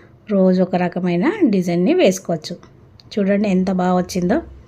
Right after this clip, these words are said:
ఒక హోల్స్ వేసుకున్నప్పుడు ఒక పది పదిహేను నిమిషాలు కష్టపడ్డామనుకోండి, మనకి నచ్చిన డిజైన్ని మన ఇంటి ముందు రోజు పెట్టుకోవచ్చు. ఎలా ఉంది ఈ టిప్? నచ్చిందా? నచ్చితే మాత్రం సబ్స్క్రైబ్ చేయడం అస్సలు మర్చిపోకండి.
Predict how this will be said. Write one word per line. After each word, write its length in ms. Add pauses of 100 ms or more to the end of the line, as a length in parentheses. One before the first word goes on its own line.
(1200)
ఒక 180
హోల్స్ 440
వేసుకున్నప్పుడు 680 (180)
ఒక 100
పది 300
పదిహేను 380
నిమిషాలు 400
కష్టపడ్డామనుకోండి, 1000 (800)
మనకి 320
నచ్చిన 420
డిజైన్ని 460 (380)
మన 140
ఇంటి 200
ముందు 260
రోజు 440
పెట్టుకోవచ్చు. 600 (720)
ఎలా 220
ఉంది 220
ఈ 60
టిప్? 240
నచ్చిందా? 440 (180)
నచ్చితే 300
మాత్రం 360
సబ్స్క్రైబ్ 560
చేయడం 240 (240)
అస్సలు 300
మర్చిపోకండి. 600